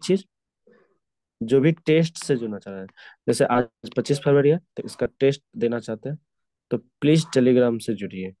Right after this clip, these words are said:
डिस्क्रिप्शन में लिंक दिया हुआ है, आपको बेनिफिट होगा। जो न्यूज पढ़ते हैं, जो मैं बता रहा हूँ, इससे तब ये ज्यादा फायदा काम करेगा जब आप टेस्ट ज्वाइन करोगे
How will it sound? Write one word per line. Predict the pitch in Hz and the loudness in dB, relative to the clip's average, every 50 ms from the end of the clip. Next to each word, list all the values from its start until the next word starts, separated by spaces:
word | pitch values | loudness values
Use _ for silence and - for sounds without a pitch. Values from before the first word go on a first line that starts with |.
| - - | -8 -6
डिस्क्रिप्शन | 107 101 - - 110 104 - - 107 | -6 -6 -4 -4 -6 -4 -2 -2 -2
में | 101 101 101 | 0 0 0
लिंक | 104 110 117 117 | 0 -2 -2 -4
दिया | - - 104 95 92 92 | -8 -10 -10 -10 -10 -10
हुआ | 90 92 92 | -14 -20 -20
है, | - - - _ _ _ - _ _ _ _ _ - | -20 -20 -20 _ _ _ -20 _ _ _ _ _ -2
आपको | 123 113 - - 120 | -2 0 0 0 2
बेनिफिट | 113 123 123 120 120 - 131 - - | 2 4 2 2 2 0 -4 -4 -4
होगा। | 107 101 95 101 101 - _ _ - - - - - - - _ _ - | -6 -8 -8 -8 -12 -16 _ _ -20 -20 -20 -20 -20 -20 -20 _ _ 0
जो | 117 143 | 2 2
न्यूज | 147 139 143 151 165 160 | 4 4 4 4 4 2
पढ़ते | - - 151 147 - - 160 | 2 0 0 0 0 2 2
हैं, | 160 165 175 180 - _ _ _ _ _ _ - | 2 2 2 0 -4 _ _ _ _ _ _ -4
जो | 123 127 | -2 0
मैं | 131 135 127 | 2 2 2
बता | 127 127 131 127 | 0 0 -2 -4
रहा | 131 | -4
हूँ, | 139 - | -4 -6
इससे | 139 135 - 165 151 143 - _ _ _ _ _ _ _ _ _ _ _ _ _ _ - | -8 -4 -2 -2 -4 -4 -6 _ _ _ _ _ _ _ _ _ _ _ _ _ _ -4
तब | 151 156 156 | -4 -4 -4
ये | 151 151 | -4 -4
ज्यादा | 139 143 135 127 135 127 | -4 -4 -4 -4 -6 -8
फायदा | - - 123 123 120 | -8 -10 -10 -10 -8
काम | - 123 117 117 | -10 -10 -10 -8
करेगा | 123 135 165 | -6 -6 -6
जब | 165 143 | -4 -4
आप | 127 117 110 - _ | -6 -6 -8 -6 _
टेस्ट | 123 117 117 - - - - | -2 -2 -2 -4 -8 -16 -16
ज्वाइन | 95 92 90 - | -16 -16 -16 -18
करोगे | - - 92 90 95 104 | -20 -20 -20 -20 -20 _